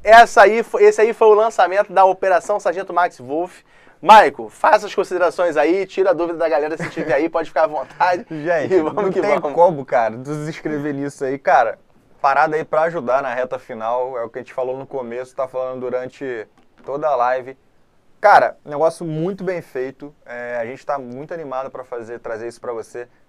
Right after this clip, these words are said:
Speaker 2: Negócio gratuito, cara. Gratuito, cara, de novo, gratuito. E não é um negócio gratuito, ah, gratuito é ruim. Tira isso da tua cabeça, cara.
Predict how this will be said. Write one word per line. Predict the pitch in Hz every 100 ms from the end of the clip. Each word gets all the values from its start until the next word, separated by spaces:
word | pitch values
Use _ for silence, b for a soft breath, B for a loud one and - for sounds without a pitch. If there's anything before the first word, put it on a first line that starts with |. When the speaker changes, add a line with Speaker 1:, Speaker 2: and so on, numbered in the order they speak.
| -
Speaker 2:
Negócio | 151 170 185
gratuito, | 185 214 185 156 156
cara. | 113 104
Gratuito, | 127 165 175 - _ 165 - _ 160 -
cara, | 180 139 127 _
de | 139
novo, | 175 143 113
gratuito. | 120 143 - 156 147 139 -
E |
não | 165 180
é | 208
um |
negócio | 220 196 185
gratuito, | 180 - 196
ah, | 214
gratuito | 208 208 208 208 202
é | 220
ruim. | 151 170 147 -
Tira | - 339
isso | 349 -
da | 302
tua | 339
cabeça, | - 226 147 -
cara. | - 95